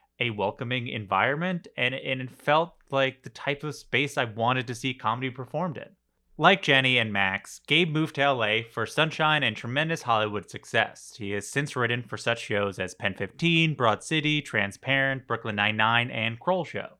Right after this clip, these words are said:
Most recently, Gabe is the co-creator of Q-Force, Netflix's new animated series about a team of queer spies.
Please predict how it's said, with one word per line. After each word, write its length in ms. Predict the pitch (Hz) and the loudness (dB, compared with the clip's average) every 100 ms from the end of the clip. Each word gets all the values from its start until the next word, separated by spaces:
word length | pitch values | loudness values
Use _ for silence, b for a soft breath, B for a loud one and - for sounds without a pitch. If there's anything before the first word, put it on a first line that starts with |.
| _ B B B B B _ - | _ B B B B B _ 2
Most 180 | 202 208 | 4 6
recently, 360 | 233 - 170 | 6 6 2
Gabe 320 | 139 160 190 208 | 4 4 4 2
is 80 | |
the 80 | 190 | -2
co-creator 640 | - 165 160 135 131 127 123 | 2 2 4 2 4 6 4
of 120 | - | 2
Q-Force, 540 | - 131 - 95 - | -2 -2 -2 -10 -2
Netflix's 560 | 120 135 170 160 143 113 | 2 2 0 -4 -6 -2
new 160 | 156 | 2
animated 460 | 185 160 160 151 151 | 4 4 4 0 -2
series 400 | - 117 127 123 | -2 0 0 -2
about 200 | 120 123 | 2 2
a 60 | 117 | 0
team 460 | - - 139 151 | -6 -4 -2 -2
of 120 | 127 | -6
queer 300 | - 127 127 | -6 0 0
spies. 580 | 120 - 117 98 - - | 0 2 2 2 -4 -20